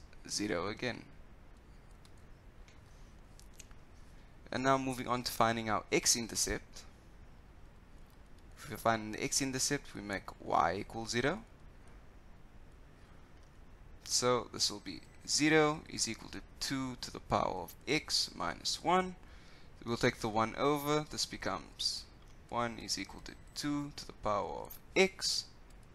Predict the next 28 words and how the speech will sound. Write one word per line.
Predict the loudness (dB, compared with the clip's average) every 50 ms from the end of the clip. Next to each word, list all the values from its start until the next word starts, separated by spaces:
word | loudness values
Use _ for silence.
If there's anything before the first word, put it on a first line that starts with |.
| -20 -18 -20 -18 -18 -18 -18 -18 -18 -18 -16 -16 -16 -18 -18 -6 4
So | 6 8 10 10 10 8 8 4
this | 2 2 4 6 6
method | 6 6 6 6 4 4 2 0 2
involves | 4 4 6 8 10 10 10 8 8 8 8 8 8
using | 4 4 4 4 4 4 4
the | 2 0 0 0 -4 2 4
intercept | 4 4 4 6 6 6 6 6 6
method, | 4 2 2 2 2 2 2 2 0 -4 -8
which | -4 -4 0 0 0 -2 -2 2 4
only | 4 4 6 4 2 2 2 2
is | 2 2 2
used | 2 2 2 2 2 0 0 0
when | 2 2 4 4 4
we | 4 6 4
are | 4
dealing | 4 2 2 2 2 2 2 2
with | 0 0 -2 -4 -12 -16 -18 -18 -16 -6 -4
examples | 0 4 6 6 6 6 4 2 -2 -2 0 2 2 2 4
with | 4 4 2 2 2 -6 -4 4 6
asymptotes. | 6 8 8 8 6 6 2 0 -2 -2 -2 0 2 2 2 2 -2 -8 -16 -18 -18 -16 -16 -14 -14 -14 -16 -16 -18 -20 -20 -20 -18 -16 -10 0
In | 4 6 8 8
some | 12 12 10 10 10
cases, | 8 10 10 10 10 8 6 6 6 6 6
you | 6
may, | 8 8 8 8 6 4 0 -8 -16 -16 -16 -16 -16 -4 2
may | 6 8 8 8
not | 8 8 6 4 4
be | 0 -2 -2